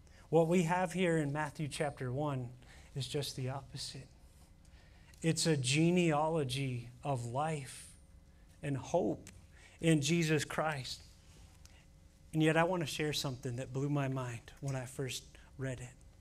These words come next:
How many of you heard, have heard of a teacher out of the Calvary movement named Chuck Missler? Okay. He looked at Genesis chapter five.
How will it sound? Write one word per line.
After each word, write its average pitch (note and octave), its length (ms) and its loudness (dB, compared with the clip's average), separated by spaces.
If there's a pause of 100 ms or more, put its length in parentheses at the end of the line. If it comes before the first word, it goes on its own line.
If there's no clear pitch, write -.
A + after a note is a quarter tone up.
(220)
How F#3 100 0
many G#3+ 200 6
of E3+ 100 2
you F3+ 120 0
heard, E3+ 320 0
have D#3+ 180 0
heard E3 160 2
of C#3+ 80 0
a C#3 80 0
teacher F3 420 -4
out D3+ 120 2
of C#3+ 80 -4
the C#3 60 -2
Calvary D#3+ 440 0
movement E3 440 0
named C#3+ 300 -2
Chuck E3 260 0
Missler? F3 480 0 (1700)
Okay. C3 220 -8 (1700)
He A#3 200 4
looked A3 300 4
at D#3 140 2
Genesis E3 560 4
chapter D3+ 400 4
five. A#2 440 -2